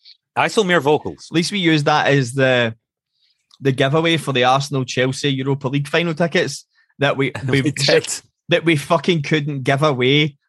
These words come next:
Speaker 2: for love nor money. We had this vision of this competition being a massive swell, and then remembered it was in fucking Baku.
Speaker 1: Yeah, and no one could get there, and it was just
Speaker 2: There was only
Speaker 1: a
Speaker 2: about twenty
Speaker 1: hassle.
Speaker 2: people applied
Speaker 1: I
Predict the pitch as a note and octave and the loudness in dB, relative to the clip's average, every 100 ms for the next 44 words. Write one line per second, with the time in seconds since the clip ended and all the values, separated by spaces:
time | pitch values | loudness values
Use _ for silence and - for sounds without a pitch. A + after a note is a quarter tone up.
0 | _ - C3 C3+ D3 D3+ C#3+ B2+ C#3+ D#3+ | _ -2 2 2 2 0 0 2 0 0
1 | E3 E3 D#3+ D3+ C3+ C3+ D#3 D#3 C3 C#3+ | 0 0 0 0 0 0 0 -2 0 -2
2 | C#3+ D#3 D3 C#3+ C3+ C3+ D#3 C#3 C3 B2+ | 0 -2 0 -2 -2 -2 -4 -2 -2 -2
3 | B2 B2 B2 C#3 D3 C#3+ - A2+ B2+ C#3+ | 0 0 -2 -2 -6 -6 -4 0 2 0
4 | C#3+ _ _ _ - C3+ C3 B2+ B2+ B2+ | -2 _ _ _ -2 0 2 2 2 2
5 | C3 C3+ C#3+ - D#3+ D#3+ D3+ - C#3+ C3+ | 2 2 0 0 0 -2 -2 0 -2 0
6 | D3 C#3+ F#3 F#3 - _ _ _ _ - | -2 -2 0 0 -2 _ _ _ _ -2
7 | A2 G#2 A2 B2 A#2 G#2+ G2+ G#2+ B2 A#2+ | 2 2 2 2 0 -2 -4 -2 -2 0
8 | A#2+ A#2 A2+ A2 - G2+ G#2 G2 F#2 - | 2 2 2 0 -6 -8 -8 -12 -14 -4
9 | G#3+ D4+ F#4+ E4 D#4+ - - B3+ C4+ B3+ | -2 0 0 2 2 0 2 0 2 0
10 | B3 A#3 A#3+ - G3+ G#3+ B3+ G#3 | 0 0 0 2 2 2 0 -4